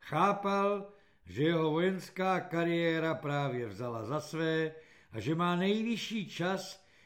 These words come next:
vybrat si nějakou klidnou a dobře prosperující salaš.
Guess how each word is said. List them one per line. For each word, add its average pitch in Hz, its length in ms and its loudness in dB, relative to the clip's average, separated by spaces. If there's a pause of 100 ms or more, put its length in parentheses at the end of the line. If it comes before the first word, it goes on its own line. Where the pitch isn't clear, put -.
(140)
vybrat 185 420 2
si 170 120 -4
nějakou 165 440 0
klidnou 175 880 -2 (240)
a 90 80 -8
dobře 143 480 -2
prosperující 123 1080 -4
salaš. - 840 -6